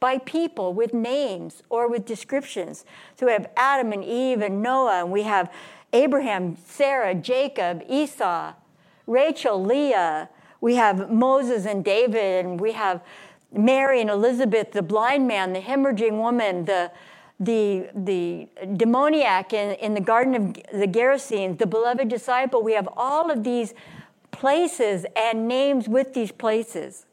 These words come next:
It's never unplaced, and it's never impersonal. And that's one thing that we have to remember today. Every detail in Scripture finds its root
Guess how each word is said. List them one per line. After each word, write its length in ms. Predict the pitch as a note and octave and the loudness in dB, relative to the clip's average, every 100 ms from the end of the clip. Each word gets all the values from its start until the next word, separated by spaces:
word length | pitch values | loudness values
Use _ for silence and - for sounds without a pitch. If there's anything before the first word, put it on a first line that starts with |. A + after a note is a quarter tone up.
| _ - - | _ -20 -10
It's 200 | C4+ B3+ | -2 -2
never 400 | B3+ B3+ D4+ D#4 | 2 2 4 2
unplaced, 720 | C#4 A#3 G#3+ - G#3+ F#3 E3+ - | 2 0 -4 -2 0 0 -4 -6
and 100 | A#3 | -4
it's 160 | A#3+ A3+ | -2 0
never 460 | B3+ C4+ D4 C#4+ C#4 | 0 2 2 0 -2
impersonal. 840 | B3 A3 A#3+ B3 A#3+ G#3+ F3+ D3+ - - - | -4 -4 -2 -4 -4 -8 -8 -10 -18 -20 -4
And 220 | A#3 A#3+ | 0 2
that's 260 | C4 C#4+ - | 2 -2 -2
one 300 | C#4 D4 D#4 | 0 2 0
thing 220 | D#4 B3+ | 0 -2
that 140 | G#3+ | 0
we 120 | A#3 B3+ | 0 0
have 180 | A#3 | 0
to 60 | A#3+ | 0
remember 400 | A3+ A3 B3+ B3+ | 0 2 2 0
today. 580 | B3+ A#3 G#3 B3 G#3 F3+ - - _ | -2 -2 0 2 0 -4 -12 -20 _
Every 380 | B3+ D4 D#4+ E4+ | 2 4 2 2
detail 760 | A3+ C#4 D4+ D4 C#4 G#3 F3+ D#2+ | 2 2 0 0 0 2 0 -2
in 200 | A3 G3+ | -6 -4
Scripture 400 | - B3+ C4 A3 | -2 -2 -2 -4
finds 400 | - C4 C#4+ C#4+ | 0 0 0 -2
its 180 | C4 | -4
root 480 | A3 A3+ A3 F#3+ - | -2 0 0 0 -6